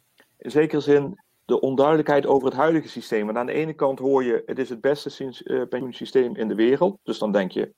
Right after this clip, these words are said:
"Waarom zouden we in godsnaam iets veranderen?" En aan de andere kant heb je natuurlijk alle onzekerheid over, "Nou, mij was beloofd dat ik zoveel pensioen zou krijgen en nu word ik niet geïndexeerd of ik word, eh, zelfs gekort," en dat soort dingen. Dus daar zit een, ehm,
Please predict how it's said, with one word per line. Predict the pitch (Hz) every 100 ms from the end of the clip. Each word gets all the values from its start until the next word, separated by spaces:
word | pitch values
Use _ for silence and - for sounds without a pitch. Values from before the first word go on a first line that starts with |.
| _
"Waarom | 90 - 87
zouden | 98 95
we |
in | 98 -
godsnaam | 151 - 117 107
iets | 101
veranderen?" | - 117 139 143 170 165 - - - -
En | 120 123
aan | 127
de |
andere | 131 156 147
kant | 151 147 143 - -
heb | - 143
je | 147
natuurlijk | 139 147 135 -
alle | 151 165
onzekerheid | 151 147 151 147 147 135 135 -
over, | 123 123 123 123 120 - _ _
"Nou, | 117 139 107
mij | 95 98
was | 98
beloofd | - 104 101 101
dat | 107
ik | -
zoveel | 107 104 104
pensioen | 104 104 123 120
zou | 127
krijgen | 123 131 131 131
en | 123
nu | 127 127 131 -
word | 127 131
ik | 131
niet | 143 139
geïndexeerd | 143 139 139 143 170 156 -
of | 104 95
ik | 127
word, | - 107 - 113
eh, | 120 120 - - - _
zelfs | 117 131 127 -
gekort," | 131 175 170 - -
en | 107
dat | 110 -
soort | 107
dingen. | 104 107
Dus | 113
daar | 127
zit | 127 151 -
een, | 131 131 - - - - _ _ _
ehm, | - 120 117 117 117 117